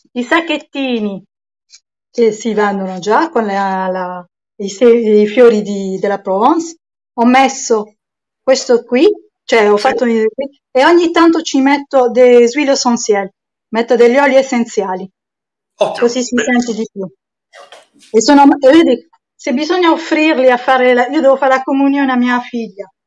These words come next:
Speaker 1: quindi stavo pensando a cosa bisogna fare per la Provence, visto che ci troviamo qui.
Speaker 2: Certo.
Speaker 1: <laughs> Ok.
Speaker 2: E questo però ne fai solo uno, no? Solo per lei, non è per tutti?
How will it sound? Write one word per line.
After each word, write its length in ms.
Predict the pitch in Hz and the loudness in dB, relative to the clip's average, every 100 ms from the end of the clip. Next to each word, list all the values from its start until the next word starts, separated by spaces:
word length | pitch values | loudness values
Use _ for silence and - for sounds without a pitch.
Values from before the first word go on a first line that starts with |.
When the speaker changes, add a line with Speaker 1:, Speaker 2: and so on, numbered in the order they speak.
| _ | _
Speaker 1:
quindi 200 | - 220 | -8 -8
stavo 280 | 214 233 233 | -4 -4 -4
pensando 480 | 247 247 269 262 247 | -4 -4 -2 0 0
a 40 | 240 | 0
cosa 240 | 269 254 | -2 -2
bisogna 420 | 214 214 226 226 | -6 -6 -4 -4
fare 580 | 220 247 240 226 214 214 _ _ _ _ _ _ _ | -4 0 0 0 -4 -10 _ _ _ _ _ _ _
per 160 | - 208 | -6 2
la 220 | 214 214 | 4 4
Provence, 760 | 214 220 214 214 233 - - - - | 2 2 4 4 2 -4 -12 -18 -10
visto 340 | 208 214 233 | -6 -6 -6
che 100 | 214 | -6
ci 100 | 208 | -8
troviamo 500 | 214 202 202 202 202 | -8 -4 -4 -4 -8
qui. 140 | - 175 _ _ _ _ _ | -12 -18 _ _ _ _ _
Speaker 2:
Certo. 420 | - - - 135 - | -6 -6 -4 -10 -12
Speaker 1:
<laughs> 100 | - _ - | -20 _ 0
Ok. 120 | 254 | 2
Speaker 2:
E 60 | 277 | 2
questo 260 | 180 180 220 | 0 -6 -4
però 300 | 147 143 190 _ _ _ - | -4 -6 -12 _ _ _ -10
ne 140 | 131 | -8
fai 160 | 135 135 | -6 -8
solo 240 | 127 123 170 | -4 -2 0
uno, 280 | 156 123 110 | -2 -4 -4
no? 220 | 135 156 | -4 -4
Solo 220 | 151 151 | -4 -6
per 160 | 143 104 | -4 -2
lei, 320 | 143 139 120 | 0 0 -2
non 160 | 113 131 | -4 -6
è 60 | |
per 160 | 131 120 | -4 -6
tutti? 340 | 139 131 123 | -6 -6 -6